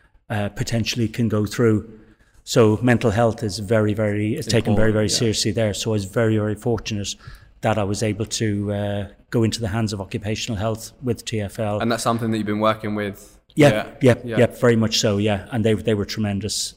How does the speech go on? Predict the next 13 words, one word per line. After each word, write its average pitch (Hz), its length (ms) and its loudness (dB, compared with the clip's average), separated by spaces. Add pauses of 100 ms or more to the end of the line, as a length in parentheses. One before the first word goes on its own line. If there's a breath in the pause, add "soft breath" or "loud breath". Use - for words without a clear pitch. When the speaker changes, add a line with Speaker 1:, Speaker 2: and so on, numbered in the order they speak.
Speaker 1:
Um, 98 540 -6
but 110 120 2
I 107 60 4
needed 107 240 0
that 104 180 -4
time 104 260 -2
away. 101 440 -2
But 110 180 -2
I 110 40 2
also 104 300 -2
realised 98 400 -4
that's 107 220 -6 (100)
when, 101 480 -4